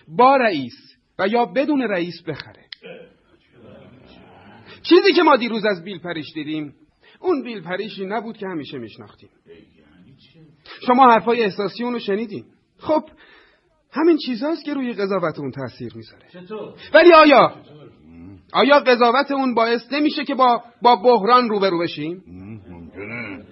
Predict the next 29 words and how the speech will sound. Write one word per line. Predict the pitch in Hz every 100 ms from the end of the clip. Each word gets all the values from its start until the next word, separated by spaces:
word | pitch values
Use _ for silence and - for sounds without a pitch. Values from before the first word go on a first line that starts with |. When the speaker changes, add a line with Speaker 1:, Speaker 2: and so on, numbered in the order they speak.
| _ - -
Speaker 1:
مجبورم | 269 269 277 370 294
بگم | 269 262
که | 247
ما | 240 262
الان | 240 254
در | 240
وضعیت | 233 214 247 254
خوبی | - 254 254
نیستیم | 269 - 233
و | 214 -
شرایطمون | 226 226 233 233 233
بحرانی | 185 208 196 190 247
شده. | - 117 _ _ _ _ 123 127 123 _ _ _ _ - _ _ _
من | 247 285
دوباره | 262 247 240 247
پیشنهاد | 240 - 196 196
بانیکو | 185 180 156 170
رو | 170
با | 156
بیل | 143 151
مطرح | 143 135 156 123
می‌کنم. | 110 - 101 _ _ _ _ _ _ _ _ _ _ _ _ _ _ _ _ _ _
اگه | 165 214
اون | 277 247
بازم | 233 226
مخالفت | 226 214 220 190 185 170
نشون | 160 160
داد | 147 151
و | 143 120